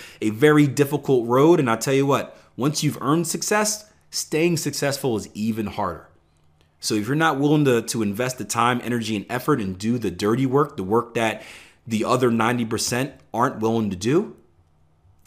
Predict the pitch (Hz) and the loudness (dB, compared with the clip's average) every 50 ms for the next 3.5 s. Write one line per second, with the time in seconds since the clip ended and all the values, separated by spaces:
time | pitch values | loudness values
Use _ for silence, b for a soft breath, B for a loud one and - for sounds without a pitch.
0 | _ - - 110 139 151 165 175 180 185 185 180 180 180 175 180 - - 170 170 | _ -18 -12 -8 -6 -4 -2 -2 0 0 4 4 4 4 4 0 -2 2 4 4
1 | 165 156 160 160 151 151 147 151 135 139 147 151 147 143 - 143 143 147 139 135 | 6 4 4 4 2 2 2 0 2 4 4 4 2 0 0 -2 0 0 0 0
2 | 143 151 151 127 90 78 - - 101 98 104 104 104 101 113 117 127 135 131 127 | 0 0 0 -4 -6 -8 -8 -8 -6 -6 -6 -6 -4 0 2 4 4 2 2 0
3 | 143 139 120 117 139 147 123 95 76 | -2 -2 2 4 4 4 4 4 -4